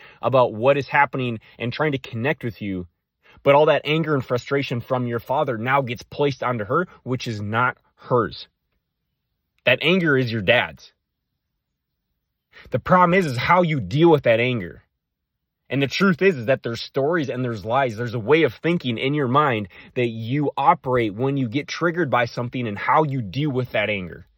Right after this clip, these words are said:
And the facts are, is that there's something about you that has to be transformed in order to remain in power. Because when you react, when you react,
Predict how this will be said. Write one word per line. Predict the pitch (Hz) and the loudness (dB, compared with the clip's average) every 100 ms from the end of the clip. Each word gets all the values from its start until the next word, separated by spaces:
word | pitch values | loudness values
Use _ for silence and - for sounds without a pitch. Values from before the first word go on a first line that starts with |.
| _ _ _ _ _ _ - - _ _ _ _ - - | _ _ _ _ _ _ -18 -18 _ _ _ _ -20 -6
And | 110 113 | -4 -2
the | |
facts | - - 139 135 135 - - | -4 0 2 4 0 -6 4
are, | 151 135 110 95 - - - | 6 8 6 2 -6 -20 -14
is | 113 110 | -6 0
that | 117 - | 0 0
there's | 113 - | -4 -4
something | - 131 127 143 - | -2 -2 -2 -6 -4
about | 117 113 120 - | -4 0 2 0
you | 110 147 120 101 - _ - | -6 -4 -4 -4 -10 _ -2
that | 117 | -2
has | - 123 120 - | 0 0 0 -2
to | 127 | -8
be | 98 117 | -6 -8
transformed | 104 - 131 123 113 - - 143 123 110 98 - - | -10 -8 -4 -4 -6 -8 0 2 2 0 -6 -14 -10
in | 110 - | -10 -6
order | 156 151 165 135 110 95 _ - | 0 2 4 2 0 -4 _ -10
to | 143 | -8
remain | 113 120 107 107 113 113 117 - _ _ | -4 -4 -2 -2 -2 -2 -4 -10 _ _
in | 113 110 104 98 - _ | -6 -4 -4 -6 -10 _
power. | - - 113 101 87 | -4 4 4 4 0
Because | 123 104 143 123 | -6 2 4 4
when | 131 | 2
you | 131 151 | 2 2
react, | 139 120 120 92 - - _ _ _ _ | 2 4 4 2 -6 -20 _ _ _ _
when | - 120 | -6 -2
you | 139 | 0
react, | 147 139 113 127 131 - | 2 4 4 4 0 -18